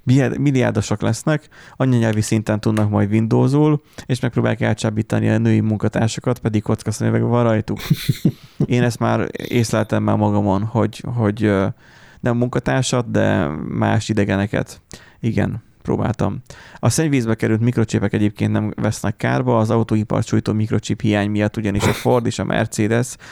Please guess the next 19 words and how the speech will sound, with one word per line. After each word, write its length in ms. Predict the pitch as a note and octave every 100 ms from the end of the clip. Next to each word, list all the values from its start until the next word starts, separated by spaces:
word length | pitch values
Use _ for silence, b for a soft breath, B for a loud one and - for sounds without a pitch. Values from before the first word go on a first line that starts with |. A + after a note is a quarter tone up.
| B B
nagy 200 | A#2+ A2
erőkkel 320 | G#2+ G#2+ A2
kezdte 320 | - G#2+ -
el 60 | G#2+
lapátolni 600 | G#2+ G#2 G#2+ G#2 G2+ G2+
a 60 | G#2
szart, 340 | - A#2+ A2+
amiből 280 | G#2+ G#2 G#2
hamarosan 420 | G#2 G#2 G#2 G#2
új 120 | G#2
elektromos 400 | G#2 G#2+ G2 -
autókat 440 | G#2+ G#2 - - -
építenek. 540 | A2 A2 - - A2 - - - _ - - - - - - - _ _ _ B B B B B B _ - - - - E4+ F#4 - - B3+
Jaj, 260 | G#3+ A3+
tudnátok, 420 | G#3+ - F3+ E3 C#3
milyen 140 | A#2+
nehéz 220 | A2 G#2+
elmondani. 540 | G#2 G#2+ G#2+ G#2 G#2 -
Na, 120 | C3+